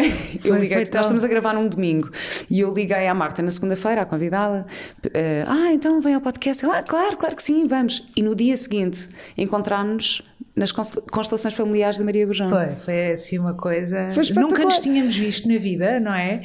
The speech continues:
Speaker 1: Nunca nos tínhamos
Speaker 2: E no
Speaker 1: visto.
Speaker 2: dia a seguir a termos falado pela primeira vez, encontramos-nos ali. Foi, foi giro.
Speaker 1: Foi lindo, foi incrível.
Speaker 2: Uhum.
Speaker 1: Mas também já vamos falar um bocadinho sobre isso, porque eu vou querer abordar aqui alguns temas
Speaker 2: Tá bem.
Speaker 1: relacionados com isso. Ahm, para já, a primeira pergunta que eu tenho é, já que o teu podcast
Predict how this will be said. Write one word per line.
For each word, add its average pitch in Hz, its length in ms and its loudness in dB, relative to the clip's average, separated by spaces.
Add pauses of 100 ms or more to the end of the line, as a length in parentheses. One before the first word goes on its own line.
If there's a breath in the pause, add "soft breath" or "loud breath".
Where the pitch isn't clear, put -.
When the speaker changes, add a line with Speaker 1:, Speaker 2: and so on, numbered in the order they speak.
Speaker 1:
Nunca 302 360 6
nos 294 120 2
tínhamos 302 260 4
Speaker 2:
E 247 60 4
no 302 120 8
Speaker 1:
visto. 294 100 4
Speaker 2:
dia 285 160 6
a - 20 6
seguir 247 260 2
a 254 60 4
termos 240 320 2
falado 220 420 0
pela 202 220 0
primeira 202 380 -2
vez, 240 320 2
encontramos-nos 233 640 0
ali. 214 240 0
Foi, 185 300 -4
foi 180 180 -4
giro. 156 300 -4
Speaker 1:
Foi 208 160 2
lindo, 165 340 0
foi 180 140 -2
incrível. 156 460 0
Speaker 2:
Uhum. 196 340 0
Speaker 1:
Mas 202 100 2
também 220 160 2
já 240 80 0
vamos 240 160 0
falar 233 200 2
um 208 60 -2
bocadinho 226 280 0
sobre 208 260 0
isso, 220 120 -2
porque 240 100 0
eu - 20 -2
vou 214 100 0
querer 214 220 2
abordar 190 320 0
aqui 196 180 0
alguns 190 280 0
temas 196 320 2
Speaker 2:
Tá 139 60 0
bem. - 100 -4
Speaker 1:
relacionados 196 480 0
com 175 180 -2
isso. 139 240 0 (500 loud breath)
Ahm, 185 540 0
para 254 140 4
já, 233 120 4
a - 40 -2
primeira 220 260 0
pergunta 180 260 -2
que 185 80 -2
eu 202 60 2
tenho 202 360 0
é, 156 40 -2
já 202 140 -2
que 196 100 -4
o - 20 -2
teu 180 120 -4
podcast 175 580 -2